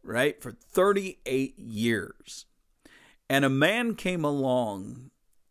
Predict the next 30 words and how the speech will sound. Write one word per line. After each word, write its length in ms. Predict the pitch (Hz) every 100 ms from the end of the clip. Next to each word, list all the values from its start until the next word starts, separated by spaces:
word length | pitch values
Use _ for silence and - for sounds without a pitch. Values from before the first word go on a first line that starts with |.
| -
and 220 | 127 123
said, 380 | - 139 120 - _ _ - - - - 107 135
"Get 260 | 147 220
up," 400 | 196 90 80 - - - - - - -
which 440 | - 127 110 -
would 220 | - 117
have 140 | 117 101
been 200 | 147 139
a 60 |
virtual, 460 | 104 120 113 - -
it 300 | - - -
would 200 | 131 135
have 80 | 135
been 140 | 110 101
impossibility 960 | 95 - 87 92 95 107 117 98 98
anyways. 520 | 123 95 87 - - - - - - _ - 110
"Get 220 | - 220
up, 340 | 160 104 - - - - - - _ _ _ -
pick 280 | - 160 -
up 260 | 233 -
your, 380 | 196 180 175 151 _
your 240 | - 143 156
bed," 540 | 107 120 95 104 - -
which 260 | 135 117
of 160 | 135 -
course 300 | 147 131 -
this 260 | 160 147
is 180 | 135 104
not 320 | 110 117 -
like 460 | 120 110 110 92 -